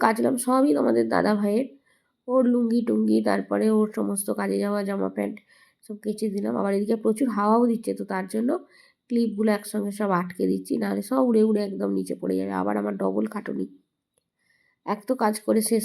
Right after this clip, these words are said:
করে উঠে পারা যাচ্ছে না, তারপরে আবার যদি পড়ে যায় আর এক কাণ্ড হবে।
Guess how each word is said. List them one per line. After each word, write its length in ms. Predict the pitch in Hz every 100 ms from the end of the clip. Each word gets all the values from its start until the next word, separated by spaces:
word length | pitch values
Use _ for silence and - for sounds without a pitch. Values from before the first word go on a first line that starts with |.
| -
করে 180 | 202 202 208 208 -
উঠে 220 | 214 226 233
পারা 200 | - - 196
যাচ্ছে 280 | 196 196 208 247
না, 60 | -
তারপরে 320 | 185 196 208 196
আবার 180 | 185 220 226 - - _ _ 220
যদি 140 | 226 226
পড়ে 180 | 202 208
যায় 120 | 262 - 185
আর 80 | 214
এক 60 | 214 - _ _ _ _ _ - 214
কাণ্ড 240 | 208 196 180
হবে। 180 | 175 180